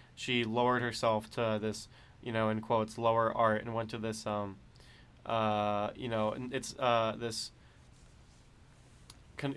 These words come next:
conditions of a country that she's not familiar with and that she would probably deem as,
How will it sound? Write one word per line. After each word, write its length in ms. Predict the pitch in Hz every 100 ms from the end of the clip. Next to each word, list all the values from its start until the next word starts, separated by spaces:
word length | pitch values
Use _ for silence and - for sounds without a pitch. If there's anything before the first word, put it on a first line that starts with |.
| 127
conditions 500 | 143 127 131 147 127
of 80 | 120
a 60 |
country 540 | 110 123 110 120 117 113
that 320 | 113 113 -
she's 180 | 135 120
not 160 | 117
familiar 420 | - 117 110 110 107
with 260 | 107 107
and 100 | 113
that 140 | 107 101
she 140 | -
would 140 | 117
probably 260 | 110 113 107
deem 300 | 104 107 104
as, 220 | 104 95